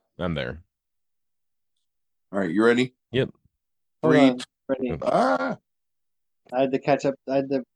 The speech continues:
Speaker 3: get back thirty seconds. I'm ready.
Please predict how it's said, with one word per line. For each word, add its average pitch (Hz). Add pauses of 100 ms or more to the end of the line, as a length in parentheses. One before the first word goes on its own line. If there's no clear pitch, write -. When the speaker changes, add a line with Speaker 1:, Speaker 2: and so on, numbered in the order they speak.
(100)
Speaker 3:
get 131
back 139
thirty 143
seconds. 139 (4000)
I'm 113
ready. 113